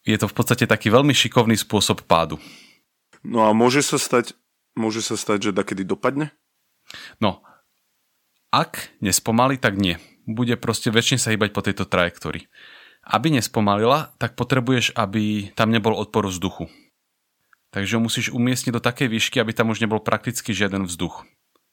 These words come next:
Speaker 1: Takže preto toto ne-,
Speaker 2: Mhm.
Speaker 1: tento experiment nemôžeš urobiť vo výške jeden kilometr napríklad, lebo máš obrovský odpor vzduchu, musíš tú raketu vyniesť alebo tú stanicu vyniesť niekoľko stoviek kilometrov. V okolí I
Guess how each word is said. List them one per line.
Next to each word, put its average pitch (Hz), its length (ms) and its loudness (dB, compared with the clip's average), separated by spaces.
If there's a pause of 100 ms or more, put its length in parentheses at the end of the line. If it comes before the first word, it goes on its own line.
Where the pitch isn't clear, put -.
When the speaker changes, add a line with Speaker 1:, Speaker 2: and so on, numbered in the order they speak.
(680)
Speaker 1:
Takže 98 380 -2
preto 127 320 -2
toto - 240 0
ne-, - 80 4
Speaker 2:
Mhm. 120 80 -4
Speaker 1:
tento 117 180 -2
experiment 120 460 0
nemôžeš 123 320 0
urobiť 110 160 -2
vo 107 100 -2
výške 107 300 -2
jeden 95 240 0
kilometr 95 480 -2
napríklad, 120 560 -4 (580)
lebo 98 240 -4
máš 95 240 -2
obrovský 107 400 -2
odpor 113 240 -6
vzduchu, 110 240 -6
musíš 131 480 -4
tú - 80 -6
raketu 113 400 0
vyniesť 110 320 -2
alebo 98 240 0
tú 98 80 -6
stanicu 104 400 -2
vyniesť 104 260 -2
niekoľko 117 300 -2
stoviek 101 320 -4
kilometrov. 87 560 -4 (1800)
V - 140 -20
okolí 131 320 2
I 113 140 -4